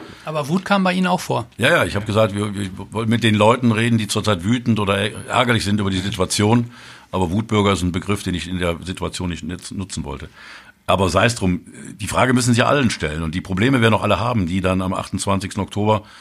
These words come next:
Speaker 2: äh, sich zu Gesprächen, äh, in welchem Zeitablauf auch zusammenfinden. Und wir müssen alle auch selber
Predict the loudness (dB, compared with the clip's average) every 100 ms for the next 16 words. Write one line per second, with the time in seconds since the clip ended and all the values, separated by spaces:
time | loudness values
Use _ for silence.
0 | -20 -20 -16 -6 -4 -4 -4 -6 -2 0
1 | 2 2 2 2 0 -6 -6 -4 -4 -2
2 | 0 2 2 2 0 -2 -8 -4 -2 -2
3 | -2 -6 -6 -8 -10 -20 -20 -20 -20 -8
4 | -2 2 4 4 4 2 2 2 2 2